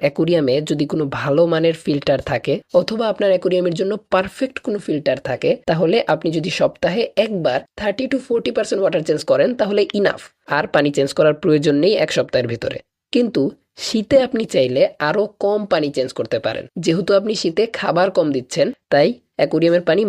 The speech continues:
ময়লাও সহজে হবে না। আপনি চাইলে দুই সপ্তাহে একবার পানি চেঞ্জ করতে পারেন, কোনো প্রবলেম হবে না। মাছের পানি চেঞ্জ করা মানেই মাছকে স্ট্রেসের মধ্যে ফেলা। আর শীতকালে মাছ যদি একবার স্ট্রেস হয়ে যায়, আপনার চোখের সামনে মাছ মারা যাবে, আপনি কিচ্ছু করতে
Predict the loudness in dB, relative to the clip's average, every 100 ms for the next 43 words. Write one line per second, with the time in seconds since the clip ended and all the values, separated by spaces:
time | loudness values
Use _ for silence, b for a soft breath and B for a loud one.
0 | 4 4 4 2 0 -4 -2 -2 -2 -4
1 | -8 -16 -6 -4 0 -2 2 2 4 4
2 | 2 0 -2 -2 0 2 4 4 2 0
3 | 0 -2 0 0 2 4 4 2 0 2
4 | 2 2 0 -2 -4 -6 -10 _ -2 -2
5 | 0 -4 -2 -2 0 0 0 0 0 2
6 | 2 2 2 0 -2 0 -2 -2 -4 0
7 | 0 0 -2 -4 -4 -6 _ _ -6 -4
8 | -2 -2 -2 0 2 2 2 0 0 -2
9 | 0 0 0 -2 0 0 -2 -8 -8 -4
10 | -2 -4 -6 0 0 0 0 2 0 -4
11 | _ -8 -6 0 -2 0 -2 0 -4 -2
12 | -2 0 0 0 0 0 0 0 0 -2
13 | -4 -6 -4 -2 -2 -2